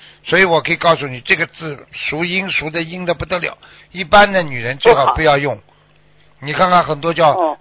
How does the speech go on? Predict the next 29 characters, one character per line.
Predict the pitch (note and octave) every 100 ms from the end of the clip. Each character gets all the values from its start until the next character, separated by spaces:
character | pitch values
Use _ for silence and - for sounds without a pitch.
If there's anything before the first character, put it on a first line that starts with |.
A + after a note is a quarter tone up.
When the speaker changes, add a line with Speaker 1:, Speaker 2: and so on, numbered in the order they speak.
| -
Speaker 1:
呃， | C#3 C#3 C3 B2+ A2+ - _ -
在 | C#3
台 | - D3
湾 | D#3+
不 | D3+
是 | D3+
有 | D3+ C3+
什 | B2
么 | C3+ C#3
雪 | - - A#2+ A2
什 | A#2
么 | B2+
东 | C3+ C#3
西 | A#2 C3+
啊？ | A#2+ A2 _ _ _ _ _
啊， | - D3+
不， | D#3+ D#3+ C#3+
我 |
讲 | - A#2+
错 | A2 C#3
了， | C3
那 | C3
个 | A#2+ B2+ A#2+ -
朝 | - C3
鲜， | B2+ G#2 F#2 F#2+ _ _ _
那 | B2+
个 | A2 A#2 A2 G#2+ G#2
韩 | G2+ - B2
国， | A#2 A2+ A2+ A#2+